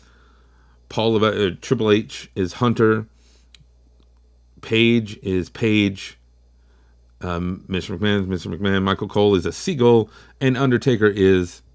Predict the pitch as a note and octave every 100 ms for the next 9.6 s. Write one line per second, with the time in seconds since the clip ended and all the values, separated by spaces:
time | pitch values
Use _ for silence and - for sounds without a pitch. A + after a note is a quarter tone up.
0 | _ _ _ _ G#2+ G2 D#2+ - D#2 -
1 | - _ - G2 F#2 F2 E2+ E2+ E2+ F#2+
2 | G2+ G#2+ G2+ - - - - - - A#2
3 | G2+ B2+ G#2 A2+ A#2+ A#2 A#2 A#2+ A#2+ -
4 | G2+ G#2+ G2+ F#2+ G2+ G#2+ G2+ B2 A2 G#2+
5 | F#2+ F#2+ - G2+ A2 - A2+ A2+ A2+ A2+
6 | - G2 G#2 A#2 - - - _ _ -
7 | - D#3+ D3+ D3 D3 - - - - -
8 | G#2+ G#2 G#2 G#2 G#2 G#2 - _ - -
9 | - - C#3 B2+ G#2 G2